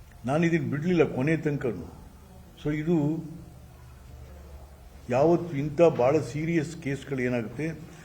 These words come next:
ಕ್ಯಾಬಿನೆಟಲ್ಲಿ ಡಿಸಿಷನ್ ತಗೋಬೋದು ಅವರು, but ಕನ್ಫರ್ಮ್ ಆಗ್ಬೇಕು ಅದು. ಅದು ಮೂರನೇ ಕ್ಯಾಬಿನೆಟಲ್ಲಿ ಕನ್ಫರ್ಮ್ ಆಗುತ್ತೆ.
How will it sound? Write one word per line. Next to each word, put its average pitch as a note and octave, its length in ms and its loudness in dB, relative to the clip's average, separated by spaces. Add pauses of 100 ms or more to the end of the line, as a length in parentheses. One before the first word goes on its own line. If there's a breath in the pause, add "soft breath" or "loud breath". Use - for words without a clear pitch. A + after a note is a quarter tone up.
(160 loud breath)
ಕ್ಯಾಬಿನೆಟಲ್ಲಿ D3 640 0
ಡಿಸಿಷನ್ C#3 500 -6
ತಗೋಬೋದು D#3+ 480 4
ಅವರು, G#2 140 -4 (580 loud breath)
but C#3 140 0
ಕನ್ಫರ್ಮ್ F3 520 4
ಆಗ್ಬೇಕು C#3+ 340 0
ಅದು. - 180 -18 (760)
ಅದು D3+ 200 2
ಮೂರನೇ F#3+ 600 4
ಕ್ಯಾಬಿನೆಟಲ್ಲಿ E3 640 2
ಕನ್ಫರ್ಮ್ B2+ 440 -2
ಆಗುತ್ತೆ. - 360 -14